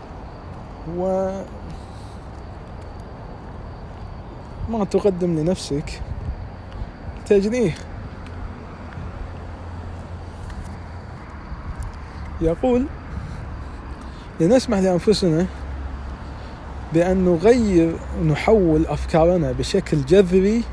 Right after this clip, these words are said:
وسنندهش من التغيير الكبير الذي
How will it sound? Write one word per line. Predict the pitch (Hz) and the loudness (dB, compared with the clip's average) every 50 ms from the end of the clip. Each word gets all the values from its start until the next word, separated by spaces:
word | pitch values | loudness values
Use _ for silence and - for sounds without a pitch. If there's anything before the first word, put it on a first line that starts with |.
| - - - - - - - - - - - - - - - - - - - 147 | -10 -12 -12 -12 -12 -12 -12 -12 -12 -12 -12 -12 -12 -12 -12 -12 -12 -8 -6 -6
وسنندهش | 135 - - 160 151 151 151 151 147 135 190 180 160 156 170 165 - - - - - - - - - - - - - - - - - - - - - - - - - - - - - - - - - - - - - - - - - - | -2 2 2 4 4 6 4 4 6 8 8 8 8 8 6 4 4 2 -4 -6 -8 -10 -12 -12 -12 -12 -12 -12 -12 -12 -10 -10 -10 -10 -10 -12 -10 -10 -10 -10 -12 -12 -12 -10 -10 -10 -12 -12 -12 -12 -12 -12 -12 -12 -12 -10 -8 -6
من | 139 135 139 139 143 156 160 160 156 - | -4 -2 0 0 2 2 2 0 0 -2
التغيير | 156 143 - - - - - - - - - - 143 143 131 131 139 139 151 170 185 180 165 151 131 113 107 107 - - - - - - - - - - - - - - - - - - - - - - - - - | -2 -2 -2 -4 -10 -12 -12 -12 -12 -6 0 2 2 2 4 2 4 4 6 6 6 6 6 6 4 2 -2 -8 -12 -12 -12 -12 -12 -14 -14 -14 -14 -14 -14 -14 -14 -14 -14 -16 -16 -16 -16 -14 -14 -14 -8 -4 -4
الكبير | 131 127 - - - 135 123 135 147 151 151 156 160 151 - - - - - - | -4 -4 -4 0 0 2 4 4 4 6 6 4 4 0 -2 -8 -10 -8 -6 -2
الذي | 131 123 120 123 131 131 131 135 135 135 135 | 0 0 2 2 0 0 0 0 0 0 0